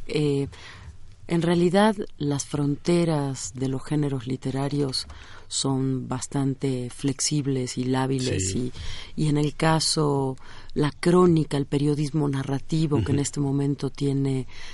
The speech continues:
Speaker 1: tanta importancia, y la novela, se están filtrando permanentemente, ¿no? Se
Speaker 2: Sí,
Speaker 1: están
Speaker 2: sí, sí.
Speaker 1: confundiendo esas fronteras, y por suerte.
Speaker 2: Ujú. Sí, es
Speaker 1: Hay
Speaker 2: una
Speaker 1: gran,
Speaker 2: buena
Speaker 1: gran periodismo
Speaker 2: Sí.
Speaker 1: narrativo en América Latina, ¿no?
Speaker 2: Sobre
Speaker 1: Grandes
Speaker 2: todo, creo,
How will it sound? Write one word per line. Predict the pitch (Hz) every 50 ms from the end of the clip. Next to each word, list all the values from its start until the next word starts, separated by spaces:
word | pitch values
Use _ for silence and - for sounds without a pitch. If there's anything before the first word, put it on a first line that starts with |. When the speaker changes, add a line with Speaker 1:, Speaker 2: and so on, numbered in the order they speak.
| - - - -
Speaker 1:
tanta | - 156 156 151 147 - 147
importancia, | 135 127 - 131 120 - - 151 151 151 151 151 143 - - 139
y | 127 120
la | 135 135 131
novela, | 131 135 135 127 147 151 156 160 160 160 151 - - - - - -
se | - - - -
están | 131 - - - - - 151 147 151 160 160 160 160 156 147 139 131 120 - - - -
filtrando | - - - 175 160 151 156 151 143 - - 170 165 170 170 165 165 165 160 160 147 151 143 139 135 131 131 - - - - - - - - - -
permanentemente, | - 156 151 151 156 151 147 156 156 175 151 - 156 143 147 139 135 135 127 - 131
¿no? | 131 135 156
Se | 185 - - 160
Speaker 2:
Sí, | 101
Speaker 1:
están | 95 151 147 151 156 143 -
Speaker 2:
sí, | - - 110
sí. | 104
Speaker 1:
confundiendo | 95 170 165 156 - - 180 175 175 165 180 185 196 190 190
esas | - 175 156
fronteras, | - - - 156 147 196 214 226 208 -
y | 165
por | - - 117 -
suerte. | - - 262 277 220 165 117 120 - 120
Speaker 2:
Ujú. | 110 - -
Sí, | - - 127
es | 151 151
Speaker 1:
Hay | 139 180 180
Speaker 2:
una | 175 160 147
Speaker 1:
gran, | - 214 214 226 240 254 254 240
Speaker 2:
buena | -
Speaker 1:
gran | - 165 185 208 226 240 240
periodismo | - 202 156 156 156 156 165 170 160 170 151 156
Speaker 2:
Sí. | 156
Speaker 1:
narrativo | 147 143 139 143 139 - - 170 175 156 156
en | 147 139
América | 139 139 147 143 156 - 131
Latina, | 123 127 123 - - 185 233 247 196 127
¿no? | 127
Speaker 2:
Sobre | 127 - - 208
Speaker 1:
Grandes | 170 160 165 170 - 247 226
Speaker 2:
todo, | -
creo, | - -